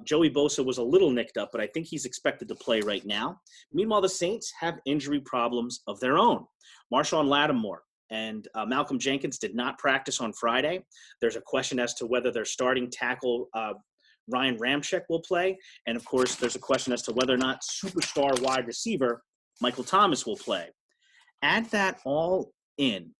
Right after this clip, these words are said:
and the Saints have only won by nine points or more once this year.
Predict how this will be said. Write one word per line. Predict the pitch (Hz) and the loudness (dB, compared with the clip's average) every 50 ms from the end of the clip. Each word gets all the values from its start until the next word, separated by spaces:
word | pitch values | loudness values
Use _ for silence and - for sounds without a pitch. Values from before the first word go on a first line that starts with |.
| _ _ _ _ _ _ _ - | _ _ _ _ _ _ _ 0
and | 131 127 127 127 127 123 - - _ | 0 2 2 2 2 0 -2 -8 _
the | 120 127 | -10 -8
Saints | 123 - - - 208 233 269 285 262 - - - - _ _ _ _ - | -6 -6 0 0 2 2 2 0 -2 -2 -6 -6 -8 _ _ _ _ -8
have | - 139 127 135 | -8 -8 -6 -2
only | 143 160 196 233 262 240 | -2 2 4 4 4 4
won | 175 156 156 151 147 | 4 2 0 0 2
by | 131 135 127 127 120 - _ _ 135 131 135 - | 2 2 2 2 0 -2 _ _ -12 -12 -8 -4
nine | 135 143 147 170 175 | -2 0 0 0 -2
points | - - 175 156 143 - | -2 -2 -2 -2 -2 0
or | 127 | 0
more | 120 120 120 117 113 110 - _ _ _ _ _ - | 0 2 2 0 0 -2 -4 _ _ _ _ _ -16
once | 104 104 120 143 175 185 - - | -10 -2 -2 -2 -2 -2 -6 -6
this | 117 127 135 131 - - - | -2 -2 -2 -2 -2 -6 -8
year. | 104 113 127 123 110 87 - - | -6 -2 0 0 0 0 -4 -12